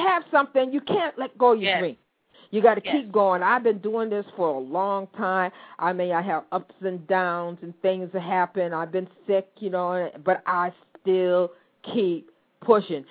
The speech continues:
Speaker 2: Pressing
Speaker 1: And that's
Speaker 2: on.
Speaker 1: good.
Speaker 2: Pressing on.
Speaker 1: 'Cause you gotta keep pushing. You gotta
Speaker 2: Yes, you
Speaker 1: keep
Speaker 2: do.
Speaker 1: pushing. Can't give it up.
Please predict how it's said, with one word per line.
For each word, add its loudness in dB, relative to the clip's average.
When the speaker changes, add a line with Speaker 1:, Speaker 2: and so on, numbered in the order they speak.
Speaker 2:
Pressing 2
Speaker 1:
And 0
that's 4
Speaker 2:
on. 8
Speaker 1:
good. -8
Speaker 2:
Pressing -2
on. -6
Speaker 1:
'Cause 0
you 0
gotta 8
keep 6
pushing. 2
You -6
gotta 8
Speaker 2:
Yes, -2
you -2
Speaker 1:
keep -6
Speaker 2:
do. 2
Speaker 1:
pushing. -14
Can't 4
give 6
it 0
up. 0